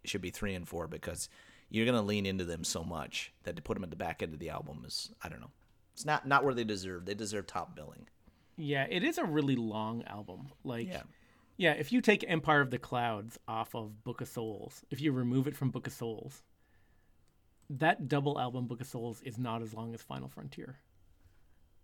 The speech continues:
Speaker 1: So, sorry, say again. I missed that.
Speaker 2: Final F-, okay, Final Frontier is a
Speaker 1: Yeah.
Speaker 2: longer album than Book of Souls if you remove Empire of the Clouds, that eighteen-minute track at the
Speaker 1: Wow.
Speaker 2: end.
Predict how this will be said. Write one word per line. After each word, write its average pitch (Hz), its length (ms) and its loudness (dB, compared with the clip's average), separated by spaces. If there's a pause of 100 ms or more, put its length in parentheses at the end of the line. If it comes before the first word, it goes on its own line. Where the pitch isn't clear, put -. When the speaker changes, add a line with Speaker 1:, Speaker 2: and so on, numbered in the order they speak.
(460)
Speaker 1:
So, - 180 -8
sorry, 117 240 4
say 120 160 4
again. 117 260 2 (160)
I 107 100 0
missed 104 200 -2
that. 82 140 -6
Speaker 2:
Final 196 300 8
F-, - 220 -2
okay, 156 200 2
Final 180 440 6
Frontier 139 760 2
is 139 160 -2
a 139 60 -2
Speaker 1:
Yeah. 104 100 -2
Speaker 2:
longer 131 520 0
album 113 440 -2 (680)
than 120 320 -2
Book 139 220 -4
of 139 100 -4
Souls 117 600 -2
if 127 180 -6
you 131 100 2
remove 117 640 -2
Empire 110 360 -6
of 113 100 -12
the 117 60 -10
Clouds, - 500 -12
that 123 160 -10
eighteen-minute 113 480 -6
track 101 120 -4
at - 20 -2
the 98 60 2
Speaker 1:
Wow. 87 400 6
Speaker 2:
end. 185 80 -6